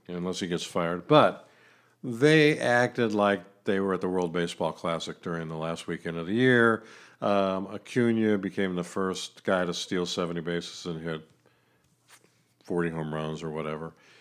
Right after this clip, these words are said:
And so in the middle of the game, they do a video tribute to Acuna as he picks up second base and takes it home. <laughs>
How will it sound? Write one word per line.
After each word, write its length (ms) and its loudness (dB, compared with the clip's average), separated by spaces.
And 100 -8
so 100 0
in 80 4
the 60 4
middle 360 8
of 60 4
the 100 6
game, 340 6
they 120 6
do 180 6
a 60 6
video 420 6
tribute 680 4
to 280 4
Acuna 640 2
as 240 -4
he 80 0
picks 340 -2
up 200 2
second 460 0
base 360 0
and 100 -10
takes 280 -2
it 80 -2
home. 360 0
<laughs> 40 -20